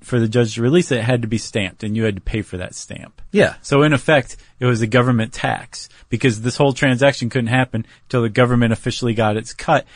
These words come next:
Speaker 1: and the stamp was proof that the government had gotten its cut, and the transaction, transaction could proceed.
Speaker 2: Yeah, so anything from, uh,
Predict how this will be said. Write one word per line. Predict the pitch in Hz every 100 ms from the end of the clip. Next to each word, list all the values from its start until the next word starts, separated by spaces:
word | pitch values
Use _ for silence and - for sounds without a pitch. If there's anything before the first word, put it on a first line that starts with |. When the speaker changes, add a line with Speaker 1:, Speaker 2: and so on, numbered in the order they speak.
| - 127
Speaker 1:
and | 120
the |
stamp | - - 127 117
was | 117
proof | - - 120 -
that | 113
the | 117
government | 107 110 107 107
had | 110
gotten | 104 107 107
its | 104 -
cut, | - 113 -
and | 120 107 - _ - _ -
the | 117
transaction, | - 117 110 101 - - - _ - 120
transaction | - 123 110 117 - 113
could | - 104
proceed. | 110 - - - _ _ -
Speaker 2:
Yeah, | 160 117
so | - 113
anything | 127 139 131 123 117
from, | 127 110 104
uh, | - 101 98 92